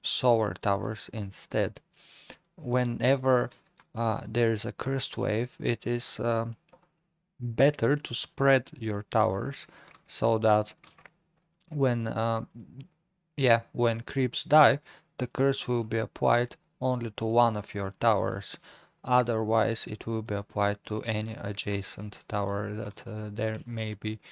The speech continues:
next to, uh, that dying creep. Now, uh, here as we can see, these towers were more than enough to, uh, deal with this wave,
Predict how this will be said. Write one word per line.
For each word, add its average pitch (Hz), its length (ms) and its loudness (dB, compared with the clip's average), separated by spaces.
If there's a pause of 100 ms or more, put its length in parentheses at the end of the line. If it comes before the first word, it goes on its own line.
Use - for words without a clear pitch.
(300)
next - 480 -6
to, 113 340 -6 (460)
uh, 107 240 -8
that 113 420 -4
dying 107 440 -4
creep. 117 440 -6 (1800)
Now, 110 400 -2
uh, 117 260 -2
here 127 320 -2
as 120 180 -2
we 117 100 -4
can 107 260 -6
see, 127 360 -4
these 117 300 -8
towers 107 520 0
were 110 200 -2
more 110 300 -2
than 110 200 -6
enough 113 480 -6 (720)
to, 113 360 -4 (100)
uh, 107 280 -4
deal 117 640 -6
with 104 240 -6
this 107 420 -8
wave, 127 380 -2